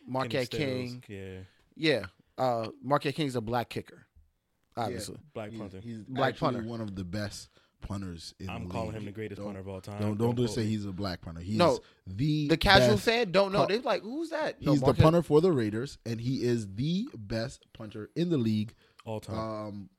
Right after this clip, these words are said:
Speaker 3: fucking coffin kicks.
Speaker 2: Mm-hmm.
Speaker 3: He's
Speaker 1: He
Speaker 3: putting you
Speaker 1: gets
Speaker 3: inside
Speaker 1: busy.
Speaker 3: of the ten, inside the five,
Speaker 2: He's celebrating
Speaker 3: inside
Speaker 2: when
Speaker 3: the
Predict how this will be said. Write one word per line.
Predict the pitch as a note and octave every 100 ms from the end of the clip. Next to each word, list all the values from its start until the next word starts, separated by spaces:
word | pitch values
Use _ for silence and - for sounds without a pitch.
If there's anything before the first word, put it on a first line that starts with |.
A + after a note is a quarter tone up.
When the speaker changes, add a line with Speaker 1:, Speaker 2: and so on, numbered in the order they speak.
| -
Speaker 3:
fucking | B2 B2+ G#2+ -
coffin | - C#3+ C#3 C#3 C3 B2
kicks. | - C#3 C3+ B2+ - - -
Speaker 2:
Mm-hmm. | G#2+ A2 B2
Speaker 3:
He's | C#3+ A#2 -
Speaker 1:
He | E3
Speaker 3:
putting | D#3+ C#3+
you |
Speaker 1:
gets | C#3 C3+
Speaker 3:
inside | C#3+ C#3 C3+ B2+
Speaker 1:
busy. | B2
Speaker 3:
of | A#2+
the | A2+
ten, | - B2+ A#2+
inside | A#2+ B2+ - B2+ A#2+
the | A#2+
five, | - A2+ A#2+ A#2+ A#2
Speaker 2:
He's | A#2+
celebrating | - - D3 C#3+ - C3+
Speaker 3:
inside | B2
Speaker 2:
when |
Speaker 3:
the | B2